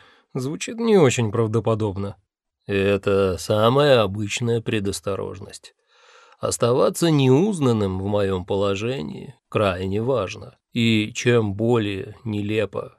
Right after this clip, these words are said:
выбранная внешность, тем меньше вероятность, что меня узнают.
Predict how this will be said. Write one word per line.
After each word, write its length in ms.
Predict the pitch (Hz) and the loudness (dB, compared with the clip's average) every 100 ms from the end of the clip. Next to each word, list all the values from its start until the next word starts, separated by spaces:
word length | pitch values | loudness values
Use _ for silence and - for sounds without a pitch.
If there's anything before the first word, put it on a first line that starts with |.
| _ | _
выбранная 680 | 113 117 101 101 101 101 101 | -6 -2 -2 -6 -10 -12 -10
внешность, 760 | 101 110 143 160 175 190 - - _ _ _ | -8 -2 0 0 -6 -12 -16 -20 _ _ _
тем 340 | - 220 208 127 | 0 4 4 4
меньше 500 | 117 151 185 - 156 | 2 2 0 0 2
вероятность, 880 | 120 110 92 98 120 - - 175 - | 4 4 4 0 -2 -4 -8 -10 -12
что 460 | - - 120 113 | -12 -6 -4 -2
меня 480 | 113 117 113 107 98 | 2 2 2 2 0
узнают. 720 | 98 98 92 92 95 - _ | 0 -2 -4 -8 -10 -16 _